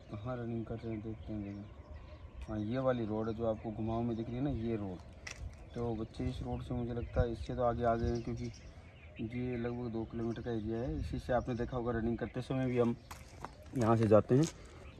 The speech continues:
और यहाँ से ये road आती है इस तरफ। अभी तक मुझे कोई भी बच्चा नज़र नहीं आया है।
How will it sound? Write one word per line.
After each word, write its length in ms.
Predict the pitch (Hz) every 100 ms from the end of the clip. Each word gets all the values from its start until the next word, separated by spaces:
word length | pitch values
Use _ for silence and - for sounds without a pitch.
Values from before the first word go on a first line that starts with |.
| 156
और 380 | 131 135 135 135
यहाँ 360 | 127 117 120 127
से 200 | - 127 123 123 123 123 127 127 131 127 - - - - - - - - - 120
ये 120 | 120
road 220 | 120 117
आती 220 | 117 -
है 60 | 127 -
इस 160 | 131 -
तरफ। 320 | 110 104 - - - - - - - - - - - - - - -
अभी 160 | 127 120
तक 140 | 123
मुझे 200 | 120 117 117
कोई 220 | 120 120
भी 100 | 120
बच्चा 260 | 113 110 113
नज़र 240 | 110 113
नहीं 240 | 110 110 110
आया 200 | 107
है। 140 | 110